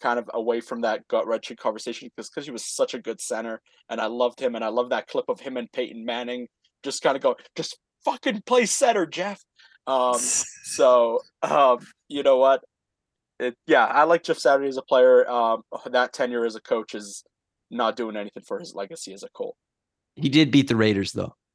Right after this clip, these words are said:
Speaker 3: I want that on the record.
Speaker 1: That's all that counts. I have one of my buddies is a Raiders fan, and, uh, the fact that they beat the Raiders, I'm like, "That's all that counts." I, I love that. Yeah.
Speaker 2: I did wanna ask you, uh, as kind of a where were you moment when, uh, Andrew Luck just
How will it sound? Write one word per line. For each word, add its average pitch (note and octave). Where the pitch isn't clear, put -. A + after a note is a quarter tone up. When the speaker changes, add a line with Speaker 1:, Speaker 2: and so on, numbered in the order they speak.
Speaker 3:
I B2
want G#2+
that G2+
on G2
the E2+
record. F#2
Speaker 1:
That's D3
all D3
that C#3
counts. C3+
I A#2+
have B2+
one C#3
of C#3
my C3
buddies C3
is B2
a B2
Raiders C#3
fan, E3
and, C3
uh, -
the D#3+
fact D#3+
that C#3
they D3+
beat D3+
the D3+
Raiders, D3+
I'm C#3
like, C#3
"That's C#3
all C#3
that C3
counts." A2
I, C3+
I C3
love B2+
that. G2+
Yeah. G#2+
Speaker 2:
I A2+
did C#3
wanna D#3
ask A#2+
you, A2
uh, G2+
as G#2+
kind A#2+
of A2
a G#2
where A2
were G#2+
you G#2
moment F#2+
when, F#2
uh, F2
Andrew G2+
Luck G2
just -